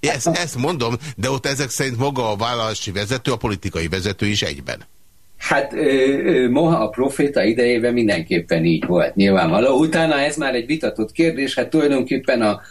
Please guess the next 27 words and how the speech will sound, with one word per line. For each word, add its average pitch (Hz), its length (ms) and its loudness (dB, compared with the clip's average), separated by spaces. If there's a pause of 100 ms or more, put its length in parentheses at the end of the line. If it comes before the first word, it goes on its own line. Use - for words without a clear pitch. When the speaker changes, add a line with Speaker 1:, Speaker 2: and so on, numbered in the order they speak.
(140)
Speaker 2:
az - 160 0
iszlám 147 540 2
úgynevezett 110 520 -2
szektái, 131 1040 2 (680)
korai 110 720 0 (200)
valláskülönbségei, 107 1160 0
ezek 107 220 2
nem 143 140 4
igazán 113 340 4
szekták 104 560 0
egyébként, 95 560 0
ez 85 100 0
egy 92 120 4
rossz 113 360 2
szó, 104 440 2 (440)
amivel 92 380 2
leírjuk 101 480 2
őket, 110 380 2
de, 101 380 2
de 92 140 -2
az 95 120 -4
iszlám 127 320 0
különböző 113 460 2
verziói, 104 640 0
hogy 87 180 -8
így 98 120 -8
mondjam, 107 520 2